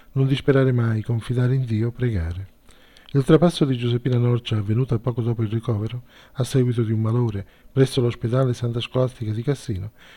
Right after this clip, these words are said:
il cinque luglio scorso, alle ore venti e venticinque, è stato conforme ai momenti di più intensa spiritualità vissuti dalla grande mistica.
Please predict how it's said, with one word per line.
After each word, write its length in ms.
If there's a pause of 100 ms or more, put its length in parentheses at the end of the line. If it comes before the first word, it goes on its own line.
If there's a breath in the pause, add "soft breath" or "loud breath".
(100)
il 140
cinque 340
luglio 240
scorso, 460
alle 120
ore 200
venti 300
e 20
venticinque, 680 (380 loud breath)
è 80
stato 260
conforme 460
ai 60
momenti 340
di 100
più 160
intensa 320
spiritualità 680
vissuti 480
dalla 220
grande 360
mistica. 560